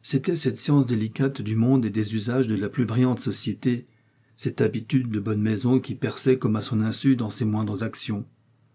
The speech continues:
S'agissait-il d'un repas, Athos l'ordonna mieux qu'aucun homme du monde, plaçant chaque convive à la place et au rang que lui avaient fait ses ancêtres ou qu'il s'était fait lui-même. S'agissait-il de sciences héraldiques,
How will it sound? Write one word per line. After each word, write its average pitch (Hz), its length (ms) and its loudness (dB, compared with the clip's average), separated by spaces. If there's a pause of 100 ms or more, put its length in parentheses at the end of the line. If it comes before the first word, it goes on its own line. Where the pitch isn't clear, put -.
(1000)
S'agissait-il 120 720 0
d'un 113 80 0
repas, 113 520 -4 (600)
Athos 151 400 0
l'ordonna 135 400 8
mieux 147 220 8
qu'aucun 135 360 2
homme 135 160 8
du 113 100 4
monde, 113 420 0 (540)
plaçant 120 440 -2
chaque 104 300 -6
convive 107 400 -2
à 110 40 0
la 101 120 -4
place 104 500 -6
et 123 60 2
au 104 120 0
rang 117 460 -2
que 113 80 -4
lui 110 140 0
avaient 107 120 0
fait 127 200 -4
ses 107 220 -4
ancêtres 120 520 0
ou 104 160 -2
qu'il 104 180 -4
s'était 101 280 -4
fait - 140 2
lui-même. 110 520 4 (880)
S'agissait-il 131 680 2
de 123 100 6
sciences 110 340 0
héraldiques, 113 580 2